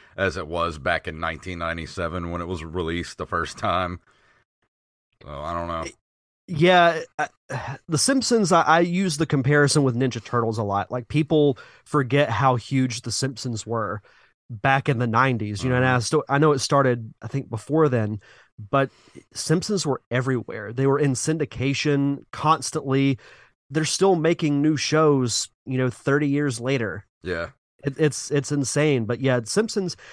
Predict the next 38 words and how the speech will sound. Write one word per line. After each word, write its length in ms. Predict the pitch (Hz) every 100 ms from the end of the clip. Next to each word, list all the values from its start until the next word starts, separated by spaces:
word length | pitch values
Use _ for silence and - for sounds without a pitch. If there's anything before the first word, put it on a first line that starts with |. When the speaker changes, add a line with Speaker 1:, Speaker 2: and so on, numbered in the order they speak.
| - - -
Speaker 2:
I 100 | 160
remember 440 | 202 240 240 208 -
I 120 | 143
used 320 | 175 208 -
to 60 | 165
have 440 | 156 156 151 139 131 151
a, 360 | 131 127 123 110 - - _ -
a 180 | 123 110
Simpsons 600 | - 160 170 185 156 -
cassette 520 | 139 - - 147 -
tape, 380 | 127 117 107 113 117 -
and 140 | 135 131
it 100 | 131
was 160 | 131
called 300 | - 139 127
The 80 | 117
Simpsons 580 | - 165 139 - 156 135
Sing 340 | - 156 151
the 60 | 139
Blues. 680 | 113 127 113 62 104 - -
Speaker 1:
I 140 | - 113
remember 360 | 165 127 98
Speaker 2:
And 60 | 139
I 100 | 165
Speaker 1:
that. 40 |
Speaker 2:
actually, 260 | 175 - 170 135 - 143
Speaker 1:
<laughs> 300 | 135 - 113
Speaker 2:
I 200 | 143 170
actually 340 | 226 - 214 196
heard 480 | 147 196 190 143 120
one 200 | 147 160
of 240 | 160 127
the, 240 | 147 147
uh, 240 | 139 127 127
the 140 | 131
songs 420 | - 151 170 165
from 220 | - 135
it 120 | 123